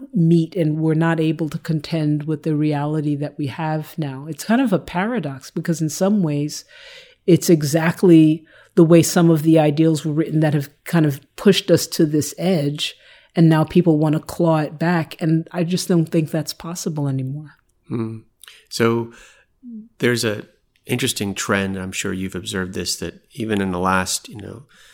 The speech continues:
Speaker 2: ten, fifteen years, more and more people are defining themselves as spiritual, but not aligning with a particular faith-based tradition.
Speaker 1: Yeah.
Speaker 2: Um,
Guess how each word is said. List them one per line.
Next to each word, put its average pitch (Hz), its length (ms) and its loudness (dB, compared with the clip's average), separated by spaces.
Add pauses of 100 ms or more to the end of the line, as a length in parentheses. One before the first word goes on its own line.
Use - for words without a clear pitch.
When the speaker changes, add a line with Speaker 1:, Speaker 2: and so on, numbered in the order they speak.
(240)
Speaker 2:
ten, 104 280 -2
fifteen 95 400 -4
years, 92 320 -4
more 95 240 -2
and 95 100 -2
more 90 160 -4
people 101 640 -10 (420)
are 98 200 -2
defining 98 480 -2
themselves 87 840 -6 (120)
as 90 300 -4
spiritual, 104 680 -4
but - 280 -12
not 95 480 -4 (320)
aligning 95 540 -2
with 85 140 -6
a 85 40 -10
particular 90 520 -12
faith-based 82 600 -14
tradition. - 540 -12 (200)
Speaker 1:
Yeah. 147 160 -8 (200)
Speaker 2:
Um, 87 560 -2